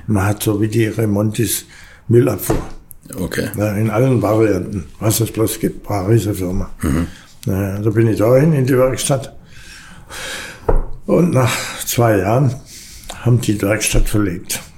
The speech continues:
Speaker 1: Da hoch auf dem Flugplatz, da hinten dran. Dann habe ich gesagt, so,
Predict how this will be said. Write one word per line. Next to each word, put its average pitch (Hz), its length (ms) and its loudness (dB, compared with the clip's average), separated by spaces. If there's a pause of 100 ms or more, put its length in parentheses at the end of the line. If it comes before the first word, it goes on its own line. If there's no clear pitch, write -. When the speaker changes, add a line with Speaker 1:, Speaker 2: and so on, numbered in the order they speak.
(100)
Speaker 1:
Da 98 140 2
hoch 107 260 2
auf 127 120 2
dem 117 120 4
Flugplatz, 92 680 -2
da 92 160 0
hinten 104 340 -2
dran. 101 220 -2 (960)
Dann 85 100 -4
habe 85 120 -4
ich - 100 -6
gesagt, 90 220 -4
so, - 140 -2